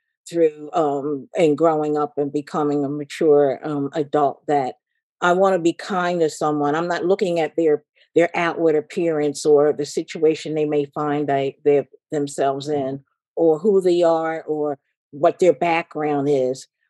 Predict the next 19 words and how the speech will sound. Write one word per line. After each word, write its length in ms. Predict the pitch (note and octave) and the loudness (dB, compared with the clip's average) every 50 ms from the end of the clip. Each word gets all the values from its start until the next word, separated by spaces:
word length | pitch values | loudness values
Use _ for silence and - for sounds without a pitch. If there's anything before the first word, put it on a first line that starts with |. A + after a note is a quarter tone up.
| _ - | _ 2
But 200 | E3 D#3+ D#3 - | 2 2 4 2
I 120 | F3 E3+ D#3+ | 2 2 2
want 400 | D3+ D#3+ F3+ F3+ F3+ F3+ E3+ - - - | 2 2 2 2 0 -2 -4 -8 -8 -2
to 460 | - E3 D#3+ D3+ D3+ D3+ D3+ D3 - - | 2 4 4 4 4 2 0 -2 -4 -6
be 140 | - E3+ F3 | -4 0 0
able 400 | E3 E3+ D#3+ C#3+ D#3+ D#3+ D3+ - - - | 2 2 0 0 -2 -4 -4 -4 -8 -4
to 360 | - D#3+ D#3 D3+ D3+ D3+ D3 - _ _ | 0 2 4 4 4 2 -2 -8 _ _
treat 300 | - A#3+ A#3 G#3 G#3 _ | -8 -6 -6 -6 -8 _
people 440 | - G3+ E3+ - - D#3+ D#3 C#3+ C#3+ | -6 -6 -6 -2 2 4 4 4 4
with, 320 | E3 E3+ E3+ D#3 D3 - _ _ _ _ _ _ _ _ _ _ _ | 6 6 6 6 4 0 _ _ _ _ _ _ _ _ _ _ _
um, 540 | E3+ F3+ E3 D3+ D3 C#3+ C#3 D3 D3+ D#3 D3+ - _ _ _ _ _ _ _ | -2 -2 0 0 0 0 -2 -2 -4 -4 -8 -10 _ _ _ _ _ _ _
you 200 | - G3 G#3+ A#3 | -2 4 4 4
know, 240 | G3+ F#3 F3+ F3 E3+ | 6 6 4 4 4
just 400 | E3 F#3+ A3+ A#3+ A#3+ - - _ | 4 4 2 2 2 -2 -10 _
th-, 100 | C3 A2+ - C#3+ B2 - F3+ | -12 -12 -12 -14 -16 -16 -2
that 300 | - G3+ F#3+ E3+ - D#3+ | 2 2 2 2 0 2
they 220 | - G#3 A3 A3 G#3 | 4 6 8 8 8
are 100 | F3+ - | 6 2
special, 720 | - - - - F3 E3+ D#3+ - - - - - - _ | -2 -4 -2 0 0 0 0 -4 -8 -12 -14 -14 -16 _